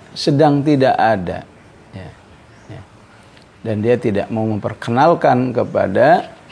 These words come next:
menantunya, istri Nabi Ismail, bahwa dirinya adalah ayahnya, ya. Dia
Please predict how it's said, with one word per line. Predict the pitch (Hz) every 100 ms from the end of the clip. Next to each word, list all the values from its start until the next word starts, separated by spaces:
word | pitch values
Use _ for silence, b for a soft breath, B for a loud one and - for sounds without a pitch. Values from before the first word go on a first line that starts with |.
| -
menantunya, | 127 120 107 107 - 170 147 120 -
istri | 107 - - 113
Nabi | 101 98 76
Ismail, | 98 - 98 92 147 170 156
bahwa | 98 95 98 98
dirinya | 104 101 107 127 98
adalah | 90 95 95 98
ayahnya, | 104 92 85 117 135 170 - -
ya. | 92 98 - B B B B -
Dia | 117